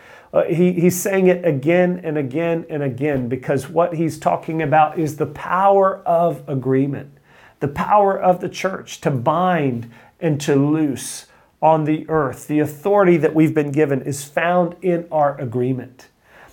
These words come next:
And so I want to give you today three areas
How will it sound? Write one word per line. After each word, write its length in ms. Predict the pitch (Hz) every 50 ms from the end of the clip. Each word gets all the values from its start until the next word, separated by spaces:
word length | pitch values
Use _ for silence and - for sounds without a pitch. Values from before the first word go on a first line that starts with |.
| _ -
And 140 | - 170 -
so 100 | 208 196
I 80 | 196 208
want 160 | 240 247 220
to 60 | 180
give 200 | 151 180 190 185
you 140 | 165 165 160
today 320 | - 180 160 151 147 139
three 420 | 139 - - - 185 185 190 185 -
areas 680 | 175 170 170 165 160 151 143 135 127 117 113 - -